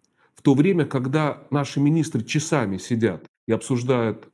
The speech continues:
что можно продавать, а что нельзя, колготки или лопаты, они это время должны были тратить,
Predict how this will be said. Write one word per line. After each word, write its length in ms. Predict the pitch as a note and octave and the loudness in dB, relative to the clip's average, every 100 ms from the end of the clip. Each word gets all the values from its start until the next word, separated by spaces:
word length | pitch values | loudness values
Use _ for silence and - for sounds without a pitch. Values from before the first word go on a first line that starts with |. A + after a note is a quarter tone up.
| _ | _
что 240 | - - C#3+ | -6 2 4
можно 320 | D3 B2 G#2 | 4 2 -2
продавать, 460 | G#2 G#2 G2+ F#2+ | -2 -2 -2 -4
а 40 | G2+ | -8
что 160 | - | -4
нельзя, 320 | G#2+ A#2 C#3 G#3 | -2 0 0 0
колготки 580 | C#3 B2+ C3+ B2 - | 0 2 2 0 0
или 120 | G#2 G2+ | -2 0
лопаты, 480 | A#2+ - E2 - - _ _ _ | -2 -4 -10 -12 -20 _ _ _
они 180 | - D#3+ | -2 0
это 140 | F3 E3 | 2 2
время 300 | F3+ G3+ D3 | 2 2 0
должны 280 | B2+ B2+ | 0 0
были 180 | B2 A#2+ | 0 0
тратить, 420 | A#2+ B2 A2 F2+ | 0 -2 -4 -10